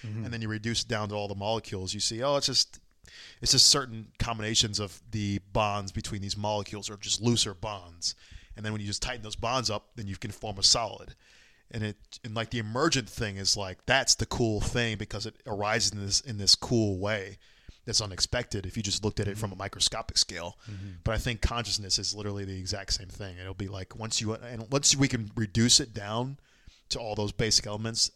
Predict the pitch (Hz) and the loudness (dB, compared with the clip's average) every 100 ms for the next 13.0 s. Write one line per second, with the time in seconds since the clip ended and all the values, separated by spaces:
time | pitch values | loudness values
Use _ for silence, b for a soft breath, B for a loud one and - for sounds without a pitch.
0 | _ 113 139 123 110 101 113 - 113 98 | _ -14 -4 0 2 0 -4 -6 -8 -6
1 | 98 120 139 _ 117 98 - 117 110 107 | -2 -4 -4 _ -12 -10 -4 -2 4 6
2 | - 117 104 - - 98 - 92 92 95 | 6 6 2 2 4 2 -2 -4 -6 -6
3 | 90 101 87 87 - 180 120 131 147 160 | -8 -12 -12 -6 0 2 2 2 4 4
4 | 151 139 131 131 135 - 165 202 196 127 | 4 4 2 2 0 2 4 6 6 4
5 | 117 101 131 139 131 175 160 165 131 117 | 0 -2 -2 -2 -2 0 0 0 0 -2
6 | 135 139 123 110 110 - 101 113 127 110 | 0 2 2 0 -2 -2 -2 -4 -4 -2
7 | 101 107 104 101 98 b b b 117 113 | -2 -2 -4 -6 -10 b b b -4 -2
8 | 120 117 117 131 120 113 95 113 117 104 | 0 0 2 2 2 -2 -4 -4 -2 -4
9 | - 90 90 - 123 160 170 156 147 - | -8 -12 -12 -8 -2 0 2 0 0 -2
10 | 123 - - 196 120 139 123 113 107 135 | -4 -4 -10 0 2 4 2 -2 0 -2
11 | 143 170 165 143 139 170 151 120 120 110 | 2 2 2 2 4 6 4 0 -2 2
12 | 127 147 139 123 135 127 139 - 120 - | 4 6 6 8 8 8 6 4 0 -6